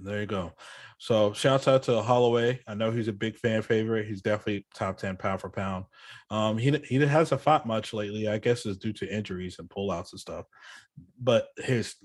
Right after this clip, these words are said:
last two fights against Calvin Kattar and Ya-, Yair Rodriguez, El Pantera,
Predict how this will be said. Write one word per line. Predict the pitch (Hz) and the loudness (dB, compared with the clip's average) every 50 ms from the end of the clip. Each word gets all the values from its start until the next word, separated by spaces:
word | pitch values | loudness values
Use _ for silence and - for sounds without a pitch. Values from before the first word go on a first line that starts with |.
| 98 | -4
last | 107 113 120 117 107 - - | 0 0 2 2 0 -2 -2
two | - 117 | -4 -2
fights | 104 - 131 123 117 - - | 0 2 2 2 2 0 -2
against | 104 95 104 101 98 - | -4 -4 -4 -4 -4 -2
Calvin | - 117 107 104 104 | 0 0 0 0 0
Kattar | 98 - 110 104 104 107 104 101 101 98 98 | -2 -2 0 0 2 2 0 -2 -2 -4 -6
and | 98 92 90 95 - - - - - _ | -8 -8 -8 -10 -14 -20 -20 -20 -16 _
Ya-, | - 107 107 104 101 107 110 - _ - | -4 0 2 2 2 2 0 -2 _ -6
Yair | 107 110 113 110 107 107 110 113 110 107 104 | -2 0 0 2 2 2 2 2 2 0 0
Rodriguez, | 104 98 95 95 98 107 117 - - 95 92 92 92 - | 0 -2 -2 -2 -2 -2 -2 -4 -4 -6 -6 -6 -8 -6
El | - 98 95 92 | -6 -6 -6 -6
Pantera, | - 107 95 85 87 - - 143 - 113 101 85 85 90 | -6 -6 -8 -8 -8 -10 -6 -2 -2 0 0 -2 -4 -8